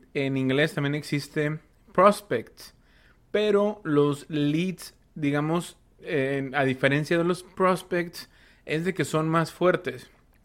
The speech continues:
ah, o sea, fuertes en importancia. Un prospecto es alguien como que le pudiera interesar lo que tú ofreces, pero ya un lead es alguien que mostró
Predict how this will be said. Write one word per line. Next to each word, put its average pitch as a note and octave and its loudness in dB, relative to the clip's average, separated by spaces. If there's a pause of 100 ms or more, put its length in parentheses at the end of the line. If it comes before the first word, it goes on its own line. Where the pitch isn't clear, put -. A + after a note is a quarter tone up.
(120)
ah, B2 0
o C3+ -8
sea, B2+ -2
fuertes D#3 0
en D#3 0
importancia. B2+ -2 (520)
Un C3 0
prospecto E3 0
es C#3 -2
alguien D3 0
como B2 -2
que B2 -2
le B2 0
pudiera B2+ 2
interesar C3+ 0
lo C3 -2
que C3+ -2
tú B2+ -2
ofreces, C3 -4 (480)
pero D#3 2
ya C#3 -2
un D3 2
lead E3 0 (120)
es D3+ -4
alguien D3 0
que D3 -2
mostró B2+ 0